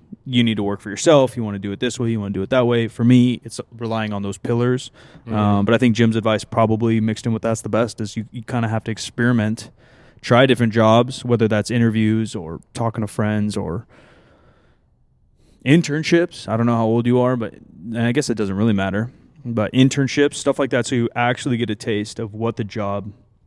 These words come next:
Speaker 1: entails, um, and then just being self-aware, like, a-, like anything else in life. I think you have to be self-aware enough to understand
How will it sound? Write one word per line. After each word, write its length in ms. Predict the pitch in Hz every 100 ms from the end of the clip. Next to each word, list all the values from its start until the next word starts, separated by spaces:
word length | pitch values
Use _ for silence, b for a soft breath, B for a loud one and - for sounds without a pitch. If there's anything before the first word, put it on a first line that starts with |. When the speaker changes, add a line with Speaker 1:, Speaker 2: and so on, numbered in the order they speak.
| _ _ _ _ -
Speaker 1:
entails, 800 | 135 127 135 147 117 113 - -
um, 480 | 123 117 113 110 110 127
and 120 | 147
then 120 | 170
just 120 | 170
being 160 | 190 165
self-aware, 640 | 185 175 151 175 135 - -
like, 200 | 113 123
a-, 240 | 120 127
like 200 | 120 120
anything 260 | 131 127 131
else 180 | 135
in 80 | 120
life. 160 | 101 98
I 60 | 107
think 140 | 113
you 60 | 117
have 80 |
to 60 | -
be 100 | 110
self-aware 600 | - - 139 165 135 117
enough 200 | 113 104
to 100 | 107
understand 640 | 120 127 - 117 107 98